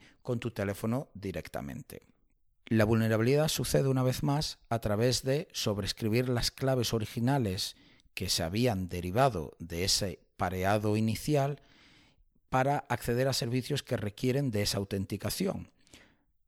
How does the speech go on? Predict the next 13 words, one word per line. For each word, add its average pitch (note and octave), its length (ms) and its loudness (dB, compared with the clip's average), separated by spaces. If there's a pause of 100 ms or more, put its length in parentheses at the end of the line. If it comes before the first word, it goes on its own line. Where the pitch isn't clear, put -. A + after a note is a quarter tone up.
(220)
Una D#3+ 220 0
de D3+ 80 2
las C#3+ 160 0
cosas C#3+ 320 0
que C3 640 -2
tiene B2+ 220 -2
esta B2 160 -2
vulnerabilidad B2 760 0
es G2+ 120 -2
que - 120 -6
al F2+ 100 -4
ser B2 160 -2
Bluetooth, B2 560 -2